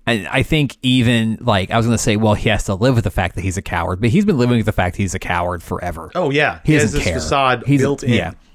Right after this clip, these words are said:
Speaker 1: Yeah.
Speaker 2: Yeah.
Speaker 1: He just, he cares about the performance of being brave, not
Speaker 2: The
Speaker 1: actual
Speaker 2: perception
Speaker 1: bravery.
Speaker 2: of his
Speaker 1: Yes.
Speaker 2: bravery rather
Speaker 1: Mm-hmm.
Speaker 2: than his actual
Speaker 1: Yeah.
Speaker 2: bravery.
Speaker 1: Yeah. Like, you know, like you said, and like the theme of the episode is, he doesn't care about bravery.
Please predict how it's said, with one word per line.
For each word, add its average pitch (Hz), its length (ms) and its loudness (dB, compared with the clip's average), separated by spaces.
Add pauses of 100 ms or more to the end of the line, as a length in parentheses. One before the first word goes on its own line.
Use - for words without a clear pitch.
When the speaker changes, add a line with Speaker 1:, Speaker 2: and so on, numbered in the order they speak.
(180)
Speaker 1:
Yeah. 92 260 -2
Speaker 2:
Yeah. 120 100 -4
Speaker 1:
He 147 180 4
just, 143 220 -2 (280)
he 147 120 2
cares 135 300 4
about 117 180 4
the 113 80 -2
performance - 920 0 (240)
of 98 220 0
being 90 360 -4
brave, 80 580 -6
not 107 280 0
Speaker 2:
The 101 60 -2
Speaker 1:
actual 98 280 -2
Speaker 2:
perception 98 400 2 (100)
Speaker 1:
bravery. 78 300 -8
Speaker 2:
of 113 100 0
his 117 140 -2
Speaker 1:
Yes. - 80 -8
Speaker 2:
bravery 110 420 0
rather 104 240 2
Speaker 1:
Mm-hmm. 95 100 4
Speaker 2:
than 90 100 0
his 98 120 -8
actual 98 260 -6
Speaker 1:
Yeah. 85 120 -6
Speaker 2:
bravery. 82 400 -12 (100)
Speaker 1:
Yeah. 82 260 -8
Like, 110 340 0
you 113 80 0
know, 80 260 -6 (120)
like 113 240 2
you 117 80 0
said, 107 380 2
and 95 280 -2
like 90 220 -6
the 104 100 -8
theme 107 140 0
of 95 60 -4
the 98 80 -2
episode 95 340 -4
is, 80 220 -10
he 151 140 2
doesn't 135 280 0
care 147 260 0
about 101 240 0
bravery. 82 600 -8